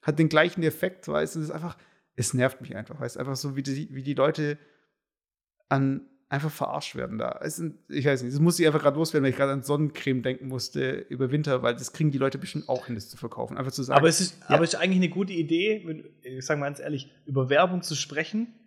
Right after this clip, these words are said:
Speaker 2: finde ich eigentlich auch eine gute Idee, hatten wir, glaub ich, auch noch nie in irgendeinem Cast.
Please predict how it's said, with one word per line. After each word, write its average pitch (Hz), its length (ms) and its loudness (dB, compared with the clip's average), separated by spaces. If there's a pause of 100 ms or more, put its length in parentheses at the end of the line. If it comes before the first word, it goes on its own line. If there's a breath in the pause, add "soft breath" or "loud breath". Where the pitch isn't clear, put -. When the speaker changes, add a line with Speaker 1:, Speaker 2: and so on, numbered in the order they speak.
(160)
Speaker 2:
finde 156 180 0
ich 147 60 0
eigentlich 131 140 -4
auch 139 60 -2
eine 175 140 -4
gute 170 180 -2
Idee, 160 200 -2
hatten 151 140 -8
wir, 156 80 -4
glaub 143 180 0
ich, 139 100 -12
auch 151 140 -4
noch 147 80 0
nie 120 180 0
in 110 80 -4
irgendeinem 104 280 -12
Cast. - 360 -14